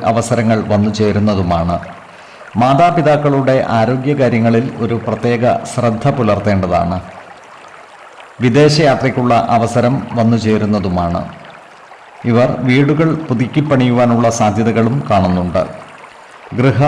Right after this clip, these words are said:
ഉപകരണങ്ങളും മറ്റും വാങ്ങുവാൻ പണം ചെലവഴിക്കുന്നതായും കാണാം. ചില കാര്യങ്ങളിൽ മനോവിഷമം വന്നു ചേരുവാൻ ഇടയുണ്ട്. എന്നാൽ അത്തരം സന്ദർഭങ്ങളെ ആത്മവിശ്വാസത്തോടെ അതിജീവിക്കുവാൻ ഇവർക്ക് സാധിക്കുന്നതുമാണ്.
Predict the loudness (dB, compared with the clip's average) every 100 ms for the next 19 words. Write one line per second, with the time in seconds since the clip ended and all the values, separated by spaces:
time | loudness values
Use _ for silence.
0 | 2 0 0 2 2 2 2 2 2 2
1 | 0 0 2 2 2 2 0 0 0 2
2 | 0 0 0 0 0 0 0 2 2 0
3 | 0 0 0 0 -4 -14 -20 -20 -20 -20
4 | -20 -20 -20 -20 -20 -20 -20 -20 -20 -20
5 | -20 -20 -20 -6 0 2 4 4 4 2
6 | 2 0 -2 -2 0 2 2 0 -2 0
7 | 0 0 0 0 0 0 0 0 -2 -2
8 | -4 -2 -2 -2 -4 -8 -18 -20 -8 -2
9 | 2 2 -2 -6 -8 -4 -2 0 0 2
10 | 2 2 2 2 2 0 -2 -2 0 0
11 | 0 0 0 -2 -2 0 0 0 -2 -2
12 | -2 -2 0 0 0 0 -2 -2 0 -2
13 | 0 -2 0 0 0 0 0 0 0